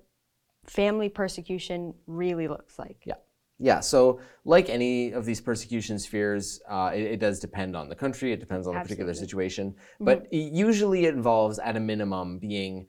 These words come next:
Speaker 2: rejected, um, by, or disowned even by one's family members.
Speaker 1: Mm-hmm.
Speaker 2: So, uh, for instance, if, uh,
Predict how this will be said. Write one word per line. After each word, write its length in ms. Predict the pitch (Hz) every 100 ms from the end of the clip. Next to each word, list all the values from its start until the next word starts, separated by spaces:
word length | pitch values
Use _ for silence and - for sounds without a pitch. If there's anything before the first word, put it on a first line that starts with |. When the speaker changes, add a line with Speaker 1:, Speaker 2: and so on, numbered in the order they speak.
| _ _ _
Speaker 2:
rejected, 800 | 107 101 117 - 110 98 92 - _
um, 520 | 101 92 87 87 85 87
by, 280 | 87 85 -
or 120 | 104
disowned 440 | 98 98 101 98 90
even 380 | 85 82 80 - _ _
by 140 | 92
one's 240 | 87 82 80
family 280 | 78 73 78
members. 340 | 64 - -
Speaker 1:
Mm-hmm. 100 | 208
Speaker 2:
So, 520 | 190 160 107 107 110 -
uh, 260 | 98 92 92
for 180 | -
instance, 420 | 107 87 60 64 -
if, 360 | 120 117 - - _ _ _ _
uh, 200 | 104 95